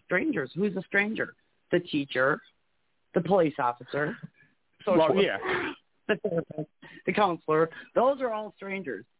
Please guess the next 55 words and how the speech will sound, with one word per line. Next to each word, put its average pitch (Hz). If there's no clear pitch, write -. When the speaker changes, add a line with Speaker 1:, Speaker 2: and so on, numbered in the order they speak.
Speaker 1:
These 240
are, 185
you 185
know, 156
blood 170
is 160
thicker 170
than 156
water, 147
or, 139
you -
know, 139
keep 175
the 151
secrets 156
in 147
the 139
home 135
and 131
all 123
that. 120
I 147
mean, 165
that's 170
just 170
built 165
up 151
a 143
whole 139
bunch 160
Speaker 2:
Well, 240
Speaker 1:
of 247
Speaker 2:
with 247
Speaker 1:
more 311
Speaker 2:
me, 302
it 285
was 247
basically, 202
I 180
Speaker 1:
crap 190
Speaker 2:
would 220
Speaker 1:
for -
Speaker 2:
feel 196
Speaker 1:
that. 175
Speaker 2:
that 165
if -
I 170
reported 180
it, 147
that 143
they 165
would 165
just 156
think 160
that, 147